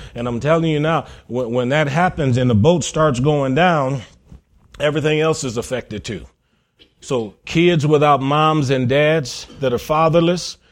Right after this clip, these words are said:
they get caught up in all of this. Those that, uh, have lost a spouse and are widows, they're neglected. In ancient times, there was no welfare.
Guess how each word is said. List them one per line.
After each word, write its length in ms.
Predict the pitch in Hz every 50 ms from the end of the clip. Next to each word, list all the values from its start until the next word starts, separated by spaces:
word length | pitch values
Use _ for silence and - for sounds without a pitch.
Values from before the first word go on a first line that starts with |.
| _ _ _
they 160 | - 127 143
get 240 | 127 120 135 113 -
caught 260 | - 131 131 127 127
up 180 | 131 117 - 131
in 120 | 123 123
all 220 | 123 123 123 123 120
of 80 | 107
this. 360 | 110 131 147 160 156 - - - - - - - - - _ _ _ _ _ _ _
Those 460 | - 135 147 151 156 156 147 120 110
that, 260 | 120 151 143 143 135
uh, 400 | 139 139 135 131 131 127 123 120 107 101 - _ _ _
have 200 | - 143 127 107
lost 480 | 117 123 139 151 160 151 - - - 139
a 80 | 131
spouse 520 | - - - - 143 151 160 160 151 - - - - - -
and 180 | 147 139 123 117
are 120 | 117 113
widows, 500 | 113 135 170 175 170 175 180 185 170 - - - - -
they're 180 | 90 120 139 147
neglected. 640 | 143 139 123 113 139 151 156 143 - 185 185 160 - - - -
In 180 | - 131 127
ancient 460 | 135 160 180 160 - - 170 160 139
times, 360 | - 165 165 175 175 180 156 - - - -
there 200 | - 135 147 143
was 160 | 135 131 117
no 160 | 135 131 127
welfare. 580 | 120 127 143 151 151 147 - 170 175 190 214